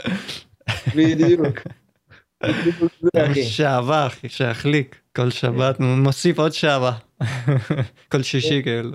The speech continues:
Speaker 2: היה לנו ארוחות שישי, ואמא שלי הייתה מתעצבנת, "למה אתה לא בא לארוחת שישי?"
Speaker 1: אתה אומר, "יש
Speaker 2: ואתה
Speaker 1: נסטי
Speaker 2: מסביר
Speaker 1: בגולדה, מה צריך ארוחה?" <laughs>
Speaker 2: כן, צריך לאכול, כשאתה בגיל הזה, אתה זוכר? אתה, אתה לא אוכל, אתה רק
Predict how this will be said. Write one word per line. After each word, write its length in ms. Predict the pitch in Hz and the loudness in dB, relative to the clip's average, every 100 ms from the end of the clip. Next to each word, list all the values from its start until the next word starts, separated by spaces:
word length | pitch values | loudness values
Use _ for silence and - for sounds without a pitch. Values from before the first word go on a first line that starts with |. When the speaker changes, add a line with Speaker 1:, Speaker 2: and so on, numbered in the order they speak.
| 127 | -4
Speaker 2:
היה 220 | 131 156 | 0 2
לנו 240 | 165 160 | 2 2
ארוחות 480 | 151 151 160 180 160 | 2 0 0 0 -2
שישי, 480 | - 165 - 180 170 | -4 -6 -2 2 2
ואמא 260 | 151 160 160 | 2 2 2
שלי 260 | 160 156 151 | 2 2 0
הייתה 260 | 147 160 | 0 0
מתעצבנת, 800 | 160 156 147 151 147 160 160 156 | 0 0 -2 0 0 2 2 0
"למה 280 | 156 160 156 | -2 -2 -2
אתה 180 | 151 151 | -2 0
לא 140 | 165 | 0
בא 200 | 160 160 | 2 2
לארוחת 560 | 156 151 139 139 156 151 | 4 4 2 0 -2 -2
שישי?" 580 | - 160 - 196 156 - - | -2 0 2 2 2 -2 -2
Speaker 1:
אתה 80 | |
אומר, 220 | 151 220 220 | 2 4 4
"יש 160 | 226 | 4
Speaker 2:
ואתה 120 | - | 2
Speaker 1:
נסטי 220 | 247 240 156 | 2 2 2
Speaker 2:
מסביר 260 | 220 196 180 | 2 2 4
Speaker 1:
בגולדה, 440 | 226 214 175 160 | 4 4 4 2
מה 220 | 165 180 | 2 2
צריך 360 | 175 175 156 131 | 2 2 2 0
ארוחה?" 380 | 131 120 113 113 - | 0 -2 -4 -4 0
<laughs> 800 | 165 113 123 135 143 - 143 - | 0 0 0 2 2 0 -2 0
Speaker 2:
כן, 80 | 180 151 | -4 -2
צריך 160 | - - | -2 0
לאכול, 560 | 254 233 214 240 247 208 - | 4 4 4 4 4 4 0
כשאתה 180 | - 165 | -2 0
בגיל 380 | 160 160 214 214 | 2 2 4 4
הזה, 220 | 196 165 | 4 2
אתה 160 | 123 131 | 0 -2
זוכר? 480 | 131 135 208 214 151 | -4 -2 0 0 2
אתה, 180 | 135 - | 0 0
אתה 100 | 147 | 2
לא 160 | 196 240 | 2 2
אוכל, 360 | - 254 214 | 2 2 2
אתה 180 | 147 139 | 2 -2
רק 60 | - | -4